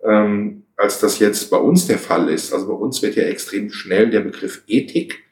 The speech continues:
ähm, da drauf gesetzt, dass man, ähm, häufig natürlich auch, um gewissen Verhaltenskodizes durchzusetzen,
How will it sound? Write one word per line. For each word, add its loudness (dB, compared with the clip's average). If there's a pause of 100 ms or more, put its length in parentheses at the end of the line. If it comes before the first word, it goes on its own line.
(380)
ähm, 2
da 4
drauf -2
gesetzt, -2
dass -2
man, -2 (460)
ähm, -2 (1040)
häufig 4
natürlich 2
auch, 4
um -4
gewissen -4
Verhaltenskodizes 0
durchzusetzen, 0